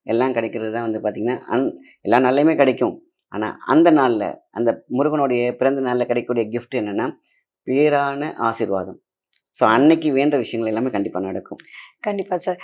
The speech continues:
Speaker 2: சரி, இப்போ வந்து முருகர்னாலே வந்து ரொம்ப டஃப்பான காடா எல்லாருமே பார்க்குறாங்க இல்லையா? அவருக்கு வந்து பார்த்தீங்கன்னா, விரதம் இருக்கிற முறைலாம் வந்து ரொம்ப கடினமான முறை சொல்றாங்க.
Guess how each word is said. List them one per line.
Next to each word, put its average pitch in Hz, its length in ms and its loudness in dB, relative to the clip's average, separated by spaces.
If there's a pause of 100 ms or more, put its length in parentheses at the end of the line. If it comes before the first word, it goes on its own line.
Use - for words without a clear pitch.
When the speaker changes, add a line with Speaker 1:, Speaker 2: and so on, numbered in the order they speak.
(160)
Speaker 2:
சரி, 208 320 0
இப்போ 202 280 -2
வந்து 233 280 -2
முருகர்னாலே 226 1000 -2
வந்து 208 280 -4
ரொம்ப 214 560 0 (120)
டஃப்பான 247 640 -2
காடா 208 300 -2
எல்லாருமே 196 480 -6
பார்க்குறாங்க 185 380 -2
இல்லையா? 180 300 -4
அவருக்கு 180 380 -6
வந்து 202 200 -6
பார்த்தீங்கன்னா, 208 360 -2
விரதம் 202 300 -4
இருக்கிற 202 280 -4
முறைலாம் 190 420 -6
வந்து 196 220 -6
ரொம்ப 220 380 -2
கடினமான 208 600 -4
முறை 185 220 -8 (120)
சொல்றாங்க. 170 360 -8